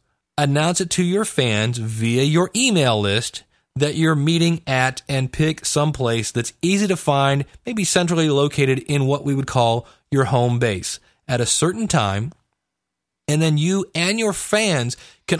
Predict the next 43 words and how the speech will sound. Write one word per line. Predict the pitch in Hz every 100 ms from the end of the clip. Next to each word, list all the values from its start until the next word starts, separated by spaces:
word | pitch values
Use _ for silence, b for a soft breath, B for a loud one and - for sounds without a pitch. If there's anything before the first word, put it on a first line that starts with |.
| -
all | 175 208
go | 202 196
together | 170 180 170 170
in | 165 160
a |
giant | 139 117 143 175 170 170 -
convoy. | - 185 185 131 113 85 - _ _ _ _ _ _ _
Now, | 165 185
I | 190
know | 226 247
you | 202
might | 190 190
be | 180
thinking, | 160 170 160 156
"But | 151 - - _ _ _ _ _
what | 156 214
are | 262
your | 220
fans | 170 196 220 196
gonna | 156 139
be | 127
doing | 123 113 113 131 135 - _ _ _ _
while | 135 151 170 160
you | 139 175 208
set | - 170 151
up | 123 127 -
the | 127
drums | 120 117 113 120 120
and | 107
the |
P | - 123 117
A | 117
and |
everything | 107 107 107
like | 98 101
that?" | 107 131
Well, | 147
number | 165 151
one, | 185 175 156 - _ _ _ 151
they | 180
might | 170 269 277
wanna | 180 180
help. | 151 233 117 90